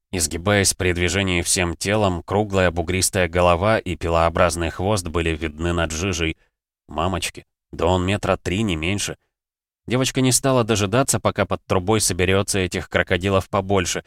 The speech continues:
и, стараясь не терять равновесия, пошла на другую сторону.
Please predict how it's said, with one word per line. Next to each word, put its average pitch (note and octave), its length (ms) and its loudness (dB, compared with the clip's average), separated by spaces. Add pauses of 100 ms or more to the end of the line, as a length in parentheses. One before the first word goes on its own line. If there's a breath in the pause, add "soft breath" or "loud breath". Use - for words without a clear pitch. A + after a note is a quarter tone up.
(300 soft breath)
и, - 60 -4
стараясь F#2+ 460 2
не G2+ 120 0
терять F#2+ 360 0
равновесия, E2+ 600 0
пошла G2 360 0
на F#2 120 0
другую E2+ 340 -2
сторону. D2 520 -2